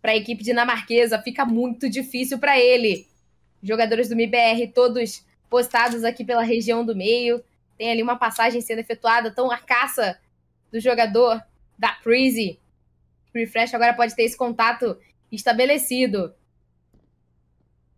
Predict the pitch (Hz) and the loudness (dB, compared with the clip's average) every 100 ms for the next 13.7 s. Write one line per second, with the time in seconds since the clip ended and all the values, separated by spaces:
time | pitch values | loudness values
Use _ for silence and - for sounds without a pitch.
0 | _ _ _ _ _ _ _ _ _ _ | _ _ _ _ _ _ _ _ _ _
1 | _ 185 202 208 208 196 202 196 190 190 | _ -8 -6 -6 -8 -8 -6 -6 -6 -2
2 | 202 226 - 196 170 - _ _ _ _ | 0 0 -2 -8 -10 -14 _ _ _ _
3 | _ _ _ _ _ _ _ _ _ _ | _ _ _ _ _ _ _ _ _ _
4 | _ _ _ _ _ _ _ _ _ _ | _ _ _ _ _ _ _ _ _ _
5 | _ _ _ _ _ _ _ _ _ _ | _ _ _ _ _ _ _ _ _ _
6 | _ _ _ _ - 185 196 190 196 196 | _ _ _ _ -10 -8 -4 -4 -2 -2
7 | 196 - 208 202 202 208 208 180 - 220 | -4 -4 -4 -4 -6 -8 -10 -14 -8 -4
8 | 247 220 190 _ _ _ _ - 208 226 | -2 -2 -6 _ _ _ _ -8 -4 -2
9 | 214 220 226 214 220 226 226 220 226 208 | -4 -2 0 0 -2 -2 0 2 0 0
10 | 233 220 233 240 240 247 226 214 220 220 | -2 -2 -2 -4 0 2 4 2 0 -2
11 | 269 277 294 226 233 262 262 254 262 240 | -2 -2 -4 0 0 0 0 -2 0 -2
12 | 240 240 262 254 247 240 262 277 220 254 | 0 -4 -2 -2 -2 0 0 0 2 2
13 | 294 277 277 233 269 294 | 4 2 2 2 2 2